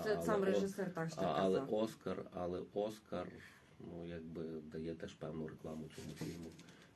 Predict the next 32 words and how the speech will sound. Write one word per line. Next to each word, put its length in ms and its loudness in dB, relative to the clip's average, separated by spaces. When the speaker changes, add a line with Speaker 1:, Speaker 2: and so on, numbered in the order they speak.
Speaker 2:
Відповідно, 360 -4
люди 240 -2
хочуть 340 -8
подивитися, 640 -6
що, 180 -14
ну, 100 -8
справді 340 -2
дуже 300 -2
важкий 360 -10
фільм, 300 -4
ну, 160 -6
для 100 -2
с-, 140 -8
для 560 -2
споглядання, 840 -4
але 220 -4
мені 240 -2
здається, 300 -6
що 180 -8
дуже 220 -4
потрібний. 640 -10
Ну, 140 2
і 100 0
унікальність 560 -2
цього 120 -4
фільму — 320 -6
це 60 -8
те, 60 -8
що 240 -12
це 320 -2
не 260 -2
спогади, 760 -2